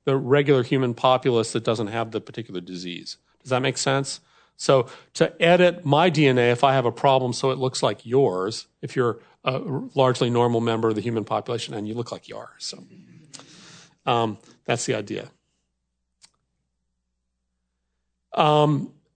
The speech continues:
the National Academy said clinical trials of germline alteration might be permitted, but only for compelling reasons. Compelling reasons basically included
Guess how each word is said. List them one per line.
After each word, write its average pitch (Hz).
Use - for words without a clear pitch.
the 139
National 147
Academy 175
said 156
clinical 196
trials 175
of 139
germline 160
alteration 156
might 165
be 190
permitted, 170
but 151
only 175
for 160
compelling 165
reasons. 165
Compelling 247
reasons 214
basically 185
included 147